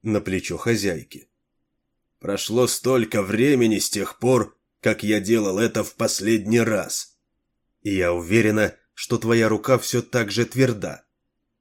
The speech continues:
Мы не пользовались этим ходом со времен нападения. Я думал, ты хочешь забыть о давних временах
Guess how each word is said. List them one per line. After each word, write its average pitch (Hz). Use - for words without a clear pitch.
Мы 127
не 143
пользовались 110
этим 107
ходом 113
со 113
времен 110
нападения. 110
Я 113
думал, 123
ты 113
хочешь 120
забыть 117
о 107
давних 101
временах 101